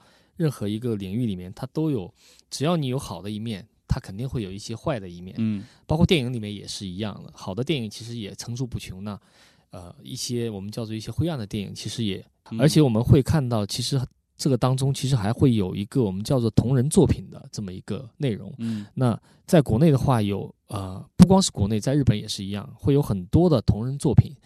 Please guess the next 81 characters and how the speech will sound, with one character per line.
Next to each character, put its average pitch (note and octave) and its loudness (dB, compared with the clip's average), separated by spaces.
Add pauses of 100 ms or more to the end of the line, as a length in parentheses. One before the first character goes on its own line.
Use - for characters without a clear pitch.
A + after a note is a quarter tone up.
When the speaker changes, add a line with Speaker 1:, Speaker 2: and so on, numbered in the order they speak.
Speaker 2:
嗯。 G2 -10
Speaker 1:
所 C3+ 6
谓 F#3 10
同 D#3+ 6
人 F3+ 4
作 F3+ 4
品， B2 8
就 C3 -2
是 B2+ 0
它 C#3+ -2
是 C3 0
用 C#3 0
了 A2 -2
动 D#3 2
漫 C#3+ 2
里 G2+ -6
面 G2+ -6
的 A2 -6
人 G2 -6
物 B2 -4
和 - -8
一 A2 -4
些 A2+ -8
结 G2 -12
构， B2 -6 (180)
Speaker 2:
嗯。 G2 -10
Speaker 1:
但 D3+ 0
是 C3+ -4
它 F3 -2
讲 F#2 -8
述 - -6
的 A#2+ -2
是 - -6
不 - 6
同 G2 2
的 A#2 -6
故 F#3 -6
事。 - -10 (600)
那 E3 6
在 G#3+ 8
这 F#3+ 8
个 E3+ 10
同 C#3+ 6
人 F3 8
作 F#3 10
品 C3 10
里 A2 2
面， F#2 -2
其 A#2+ -4
实 B2 -2
我 A#2+ 0
们 G2 -4
会 A#2 0
发 C3+ -2
现， B2+ 0 (380)
它 D3+ 4
其 - 0
实 C#3 -2
是 C#3+ 0
一 G#2 -2
个 B2+ 0
比 A#2+ 2
较 G2+ 0
灰 E3+ 2
色 E3 2
的 G#2 0
一 F#2+ -8
个 G2+ -12
地 A#2 -8
带。 G2+ -8
Speaker 2:
对。 G2 -6 (280)
Speaker 1:
在 D#3+ 0
这 A3+ 4
个 C3 4
灰 F3+ 4
色 E3 6
地 D#3 0
带 C#3 4
里 G#2+ 0
面， G#2 -4
那 B2 -4